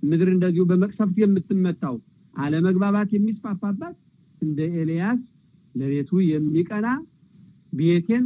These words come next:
የም-፣ ቤቱን የሚያጸዳ ሰው ሲጠፋ ነውና እንደ አባታችን እንደ ቅዱስ ኤልያስ የሚመክር፣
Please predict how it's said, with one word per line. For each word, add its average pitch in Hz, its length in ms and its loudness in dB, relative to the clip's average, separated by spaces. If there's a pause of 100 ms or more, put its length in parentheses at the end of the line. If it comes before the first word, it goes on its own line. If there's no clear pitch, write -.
የም-፣ 180 300 2
ቤቱን 185 380 2
የሚያጸዳ 208 640 2 (600)
ሰው 196 220 -2 (200)
ሲጠፋ 135 380 -6 (160)
ነውና 120 320 0 (1000)
እንደ 127 220 0
አባታችን 135 640 -2 (440)
እንደ 127 180 0 (100)
ቅዱስ 139 340 -2
ኤልያስ 139 420 -2 (460)
የሚመክር፣ 135 680 2